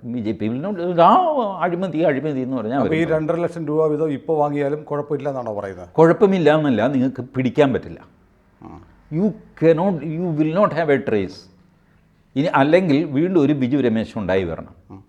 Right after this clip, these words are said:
Speaker 2: വന്നല്ലോ.
Speaker 1: It's, it's very
Speaker 2: ഇയാളുടെ
Speaker 1: difficult.
Speaker 2: ശബ്ദം പുറത്ത് വന്നല്ലോ.
Speaker 1: അയാളുടെ ശബ്ദം പുറത്ത് വന്നു, പക്ഷെ അത് ഈ പർപ്പസിനാണെന്ന് പറഞ്ഞിട്ടുണ്ടോ അതിൽ?
Speaker 2: ഉം, പറയുന്നുണ്ട്.
Speaker 1: രണ്ട് ലക്ഷം രൂപ വീതം പിരിക്കണം എന്നല്ലേ പറയുന്നത്?
Speaker 2: ഇതിനു
Speaker 1: അതോ അത്
Speaker 2: വേണ്ടി,
Speaker 1: കൊടുക്കാനാണെന്ന്
Speaker 2: ഇതിനു വേണ്ടിയിട്ടാണെന്ന്
Speaker 1: പറയുന്നുണ്ട്.
Speaker 2: പറയുന്നുണ്ട്.
Speaker 1: ആ, അപ്പൊ, അപ്പൊ പിന്നെ അത്
Speaker 2: ഒരു
Speaker 1: പ്രശ്നമാണ്.
Speaker 2: പ്രശ്നമാണ്.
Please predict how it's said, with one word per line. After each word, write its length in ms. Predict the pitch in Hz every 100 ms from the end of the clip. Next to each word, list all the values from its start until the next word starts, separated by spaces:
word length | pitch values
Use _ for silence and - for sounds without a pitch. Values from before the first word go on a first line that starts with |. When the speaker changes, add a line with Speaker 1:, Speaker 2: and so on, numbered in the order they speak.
| _
Speaker 2:
വന്നല്ലോ. 300 | 127 143 165
Speaker 1:
It's, 180 | 135 -
it's 320 | 139 - _ 127
very 100 | 127
Speaker 2:
ഇയാളുടെ 320 | 143 - 147
Speaker 1:
difficult. 300 | - 110 131
Speaker 2:
ശബ്ദം 200 | 156 151
പുറത്ത് 220 | 143 139
വന്നല്ലോ. 300 | 127 110 90
Speaker 1:
അയാളുടെ 580 | - _ _ - 98 107
ശബ്ദം 500 | - 95 110 143 170
പുറത്ത് 340 | 107 110 -
വന്നു, 340 | 107 90 95 113
പക്ഷെ 200 | 104 127
അത് 120 | 110
ഈ 220 | 110 131
പർപ്പസിനാണെന്ന് 680 | 110 110 143 - 143 117 117
പറഞ്ഞിട്ടുണ്ടോ 600 | 107 101 92 90 85 73
അതിൽ? 200 | 71 73 - _ _ _ -
Speaker 2:
ഉം, 80 | 113
പറയുന്നുണ്ട്. 420 | 117 98 92 - - _ _ _ _
Speaker 1:
രണ്ട് 160 | 104 92
ലക്ഷം 280 | 117 - 131
രൂപ 180 | 110 131
വീതം 240 | 131 135
പിരിക്കണം 340 | 117 117 170
എന്നല്ലേ 240 | 147 123 117
പറയുന്നത്? 340 | 85 - 135
Speaker 2:
ഇതിനു 120 | 139
Speaker 1:
അതോ 160 | 139 143
അത് 100 | 240
Speaker 2:
വേണ്ടി, 180 | 175 - - _ _
Speaker 1:
കൊടുക്കാനാണെന്ന് 500 | 135 135 151 139 131
Speaker 2:
ഇതിനു 120 | 151
വേണ്ടിയിട്ടാണെന്ന് 420 | 139 90 139 127
Speaker 1:
പറയുന്നുണ്ട്. 420 | 117 113 110 85 -
Speaker 2:
പറയുന്നുണ്ട്. 520 | _ _ 82 - 80
Speaker 1:
ആ, 40 |
അപ്പൊ, 420 | 80 85 139 123
അപ്പൊ 160 | 113 143
പിന്നെ 200 | 180 170
അത് 140 | 170
Speaker 2:
ഒരു 80 | 170 -
Speaker 1:
പ്രശ്നമാണ്. 220 | 160 170 190
Speaker 2:
പ്രശ്നമാണ്. 420 | - 185 135